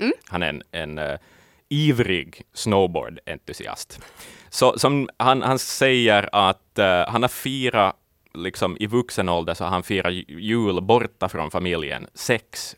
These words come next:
Speaker 2: jular till och med.
Speaker 1: Jaha.
Speaker 2: Han har varit runt omkring i världen. Han har varit i Nya Zeeland, i Australien, i Bali,
Speaker 1: Mm.
Speaker 2: någonstans i Alperna tror jag han har varit,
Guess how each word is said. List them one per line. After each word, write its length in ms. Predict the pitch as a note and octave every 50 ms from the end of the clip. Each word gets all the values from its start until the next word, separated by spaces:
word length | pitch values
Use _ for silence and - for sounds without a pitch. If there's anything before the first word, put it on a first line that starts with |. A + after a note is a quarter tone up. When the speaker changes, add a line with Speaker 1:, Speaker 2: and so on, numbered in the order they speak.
| _ _
Speaker 2:
jular 440 | F#2 F2+ - - - - G1+ - - - _ _ _ _
till 100 | - G2
och 80 | -
med. 80 | - A3+
Speaker 1:
Jaha. 60 | D4
Speaker 2:
Han 120 | - - A2
har 60 | A2
varit 260 | G#2+ G#2 G2 F#2 -
runt 280 | F#2+ F#2 F2 - _ -
omkring 340 | - D#2+ - F2 D#2+ D2 C2+
i 40 |
världen. 300 | C2 C#2+ C#2+ C#2+ - D#2+
Han 80 | E2 D#2+
har 140 | E2+ E2 E2
varit 180 | D#2 D#2+ -
i 20 | - _ - - - - - _
Nya 220 | G#2 A#2+ C3 A#2
Zeeland, 800 | - - - G2+ G#2+ A2 G#2 G#2+ G#2 G2+ G#2 G#2 G2+ G2 F2+ D2
i 40 |
Australien, 840 | - - - - - F#2+ G2 G2 G2 F#2+ F#2+ F#2+ F#2 F#2+ F#2 F2+ D#2
i 60 | D2
Bali, 640 | D#2+ E2 F#2 F#2 F#2+ F#2+ F#2 F#2+ F#2 F#2 F#2 F#2 F#2+
Speaker 1:
Mm. 80 | F#2+ G3+
Speaker 2:
någonstans 320 | G#3+ A#3+ C#4 D#4+ F4 F#4
i 60 | F#4+ - -
Alperna 640 | F#2 F#2 F#2+ G2 - - _ _ - F#2+ G2 F#2+
tror 140 | F#2 G#2+ F#2+
jag 40 | F2+
han 60 | F2+ F#2
har 80 | F2
varit, 260 | F#2 F#2 F2+ F#2+ F2+